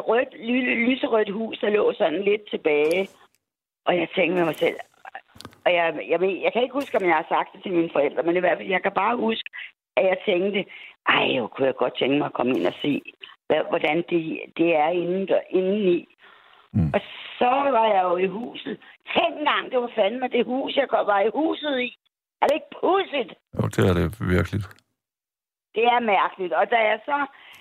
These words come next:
Speaker 1: er, øhm, jeg står og taler med fruen, inden, øh, jeg havde fået at vide, altså sådan,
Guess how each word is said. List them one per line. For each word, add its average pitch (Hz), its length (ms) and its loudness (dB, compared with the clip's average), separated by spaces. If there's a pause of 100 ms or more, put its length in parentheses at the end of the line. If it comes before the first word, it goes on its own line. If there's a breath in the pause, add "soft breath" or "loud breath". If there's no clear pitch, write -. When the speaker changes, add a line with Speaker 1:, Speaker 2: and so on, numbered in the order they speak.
(160 loud breath)
Speaker 1:
er, 220 220 4 (400)
øhm, 156 800 2 (1000)
jeg 185 140 2
står 220 200 2 (180)
og 196 120 0
taler 185 320 0
med 196 160 0 (120)
fruen, 214 400 -4
inden, 220 480 4
øh, 139 600 2 (280)
jeg 131 240 4 (220)
havde 139 180 0
fået 139 160 2
at 135 60 -6
vide, 165 200 2
altså 151 200 0 (460)
sådan, 151 440 0